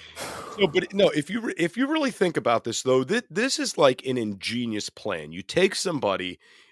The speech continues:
and you wanna strip them from their, their identity, right? And you wanna morph them to only be a part of your world. So you want them to identify by something they received in this world you've created,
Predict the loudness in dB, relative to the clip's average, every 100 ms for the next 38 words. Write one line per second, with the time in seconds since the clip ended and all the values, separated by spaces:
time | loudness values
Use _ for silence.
0 | -2 -2 0 0 2 4 2 -2 0 0
1 | 0 -2 -4 -2 -4 -6 -4 -4 -2 -2
2 | 0 2 0 -4 _ 0 4 4 2 0
3 | -2 -2 -6 -14 _ _ _ _ _ -4
4 | 2 4 2 _ _ -20 -20 -20 _ _
5 | 2 4 4 6 8 6 6 4 4 4
6 | -2 0 0 -4 -6 -10 -2 0 0 -2
7 | -2 -2 -2 0 0 0 -2 -10 _ _
8 | _ _ _ -14 -4 0 2 2 2 4
9 | 4 4 -2 -4 0 0 0 0 0 2
10 | 0 -2 -2 2 2 0 -2 0 0 0
11 | 0 0 -2 0 -2 -2 -6 -4 -4 -4
12 | -4 -2 -2 -2 -4 -4 -2 -2 -2 -4
13 | -6 -4 -2 -2